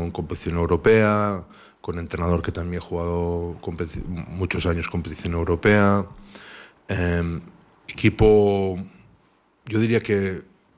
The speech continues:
que, ah, se agarra no a muchos jugadores, eh, pero que encuentra esta, en esta forma de competir mucha solidez. Que no le van bien los partidos físicos, como nosotros, pero que, que cuando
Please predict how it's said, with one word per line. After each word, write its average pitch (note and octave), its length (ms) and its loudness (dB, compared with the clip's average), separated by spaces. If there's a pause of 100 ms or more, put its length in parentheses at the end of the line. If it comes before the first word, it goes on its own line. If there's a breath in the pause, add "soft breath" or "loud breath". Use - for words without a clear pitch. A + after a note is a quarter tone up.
que, F#2 500 -2 (160)
ah, F#2+ 260 0 (160)
se - 200 0
agarra G#2 340 4
no G2+ 360 2
a F2+ 40 0
muchos F#2+ 340 -4
jugadores, B2+ 840 0 (760 loud breath)
eh, A2 160 -6
pero - 180 4
que F#2+ 120 -2
encuentra G2+ 480 0
esta, G2+ 240 -2
en F#2+ 120 -4
esta F#2+ 200 -2
forma G2 320 0
de F#2 80 -2
competir F#2+ 360 0
mucha G2 280 -2
solidez. D2+ 720 -12 (720 loud breath)
Que - 100 -2
no G2+ 140 4
le A2 80 6
van G#2+ 180 4
bien G#2 200 2
los F#2+ 120 -2
partidos F#2+ 440 -4
físicos, C#3 880 -4
como F2 260 -8
nosotros, A#2+ 840 -2 (800 loud breath)
pero F#2+ 320 2
que, F2+ 560 -2
que F2 240 -2
cuando F2+ 920 -2